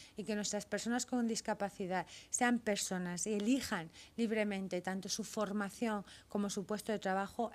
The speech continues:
ese será nuestro camino. Y es por ello que agradezco que me hayan dejado comparecer hoy aquí en esta Comisión Especial de Discapacidad,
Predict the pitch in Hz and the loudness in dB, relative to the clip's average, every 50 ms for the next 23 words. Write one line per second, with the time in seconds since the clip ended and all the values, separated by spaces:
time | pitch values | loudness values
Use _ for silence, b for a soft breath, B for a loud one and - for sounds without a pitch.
0 | - - - 233 240 226 - - 196 185 - 208 196 190 208 214 226 B B B | -10 -6 -2 0 0 0 0 -2 -4 -4 -4 -2 -2 -2 -2 -2 -4 B B B
1 | B B B - - 214 - - 208 196 - 180 175 180 180 180 180 180 170 165 | B B B -4 -2 -2 0 0 -2 0 0 -2 0 -2 -2 -4 -4 -4 -6 -6
2 | 165 - 233 220 - - 220 202 202 208 208 180 254 294 330 B B B B B | -4 -2 -4 -2 0 -2 0 0 0 0 0 0 0 0 0 B B B B B
3 | B - - 208 196 196 190 190 202 208 202 196 202 220 233 - - - 202 175 | B -6 -2 0 2 2 2 0 0 0 0 2 2 0 0 -2 -4 -6 -6 -4
4 | 202 185 185 190 196 196 190 190 190 190 185 - - 208 202 196 185 190 190 185 | -4 -4 -2 -2 -2 -2 -2 -2 -2 -4 -6 -2 -2 -2 -2 0 -2 -2 -4 -2
5 | 170 185 180 185 185 - - 220 220 214 202 214 214 214 190 185 185 - 214 208 | -2 -2 -2 -2 -4 -4 -2 -2 0 0 0 0 0 0 0 -2 -2 -2 -2 -2
6 | 202 180 - 202 190 190 185 180 180 - - 226 220 208 180 - - 180 - 202 | -2 -2 -4 -4 -4 -4 -4 -4 -4 -2 -2 -2 -2 -2 -4 -4 -8 -6 -4 -4
7 | 196 185 180 180 160 - - - - 185 175 - 185 - - 202 190 214 233 247 | -4 -2 -4 -4 -6 -8 -8 -6 -4 -4 -2 -4 -4 -4 -4 0 2 2 2 2